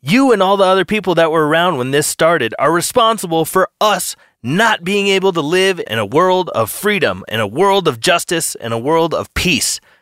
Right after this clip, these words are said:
and privacy. Thanks a lot, fam. Do you want to hear that from your descendants?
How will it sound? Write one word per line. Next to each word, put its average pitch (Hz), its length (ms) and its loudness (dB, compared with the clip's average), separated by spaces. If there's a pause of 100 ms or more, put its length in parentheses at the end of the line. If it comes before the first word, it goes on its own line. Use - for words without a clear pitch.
(360)
and - 200 -18
privacy. 160 680 -2 (1300)
Thanks 247 280 2
a 247 80 4
lot, 220 460 2
fam. 208 840 0 (2250)
Do - 80 -2
you 202 100 4
want 214 180 4
to 214 40 2
hear 185 240 2
that 180 260 2
from 165 220 -2
your 170 100 -2
descendants? 160 800 -6